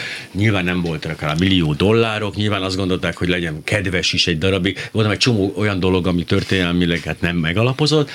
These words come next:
egy, a lá-, a látvány elemként jelent meg. Azért, mert hogy csak ott a kazak területen találták meg, hát ott elhagytuk ezt a fejdíszt, mire ideértünk, már nem volt meg.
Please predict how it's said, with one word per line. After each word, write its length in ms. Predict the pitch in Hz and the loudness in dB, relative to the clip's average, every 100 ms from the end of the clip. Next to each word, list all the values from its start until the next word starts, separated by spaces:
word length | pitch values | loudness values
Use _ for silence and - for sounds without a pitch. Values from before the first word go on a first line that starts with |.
| - - | -14 -6
egy, 240 | 180 160 | -4 -2
a 100 | - | 0
lá-, 280 | 139 85 80 - | 2 2 -2 -4
a 60 | 87 | -2
látvány 420 | 78 - 78 76 | -2 -4 -4 -2
elemként 520 | 76 71 73 78 69 | -2 -2 -2 -4 -2
jelent 340 | 80 71 65 101 | -2 -2 -2 0
meg. 320 | 101 95 92 - - - - | 0 0 -8 -14 -14 -14 -2
Azért, 360 | 117 139 123 | 0 2 2
mert 180 | 117 101 | 0 -2
hogy 200 | 101 87 | -4 -4
csak 220 | - 92 98 | -2 -2 0
ott 200 | 92 - | -2 -4
a 200 | 80 80 | -4 -2
kazak 340 | 107 92 87 | 0 -2 -2
területen 480 | 92 87 82 85 78 | -2 -2 -2 -4 -2
találták 400 | 92 82 82 82 | -2 -2 -4 -4
meg, 120 | 92 | -2
hát 140 | 127 | 0
ott 120 | 139 156 | 0 0
elhagytuk 420 | 98 80 - - | -2 -4 -6 -6
ezt 140 | - | -4
a 40 | 92 | -2
fejdíszt, 420 | 98 92 101 104 | -2 0 -2 0
mire 120 | 104 | 2
ideértünk, 520 | 117 104 95 - 92 | 2 2 -2 -4 -2
már 120 | 95 | -2
nem 140 | 107 90 | -2 -2
volt 240 | 82 82 | -4 -2
meg. 260 | 90 76 | -4 -4